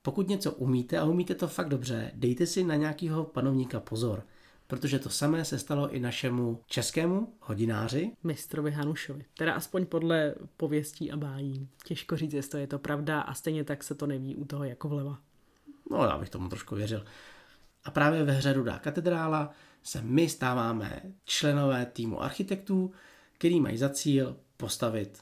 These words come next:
Speaker 1: tu velkou, krásnou budovu.
Speaker 2: Když se podíváme na to, jak ta hra vypadá,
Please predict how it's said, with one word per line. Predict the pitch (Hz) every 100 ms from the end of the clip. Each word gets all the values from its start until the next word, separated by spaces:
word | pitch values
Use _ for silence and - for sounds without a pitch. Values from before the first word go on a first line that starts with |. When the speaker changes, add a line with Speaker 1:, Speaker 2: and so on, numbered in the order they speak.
| _
Speaker 1:
tu | -
velkou, | 110 110 117 131 120
krásnou | 117 104 101 - 104
budovu. | - 85 92 98 95 _ _ _ _ - -
Speaker 2:
Když | 175 170
se | 254
podíváme | 214 202 202 208 214
na | 160
to, | 196
jak | 196 175 -
ta | 190
hra | 185 160 131
vypadá, | 131 170 220 240 247 240